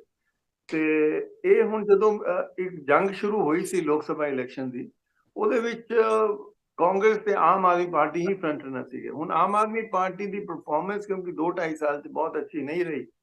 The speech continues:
ਉਹਦਾ ਐਡਵਾਂਟੇਜ ਇਮੀਡੀਏਟਲੀ ਕਾਂਗਰਸ ਨੂੰ ਮਿਲ ਗਿਆ।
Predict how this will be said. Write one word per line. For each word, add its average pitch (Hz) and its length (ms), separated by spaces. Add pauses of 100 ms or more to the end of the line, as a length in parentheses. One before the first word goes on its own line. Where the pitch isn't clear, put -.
(280)
ਉਹਦਾ 214 220
ਐਡਵਾਂਟੇਜ 196 520
ਇਮੀਡੀਏਟਲੀ 196 580
ਕਾਂਗਰਸ 135 400
ਨੂੰ 131 100
ਮਿਲ 120 100
ਗਿਆ। 117 180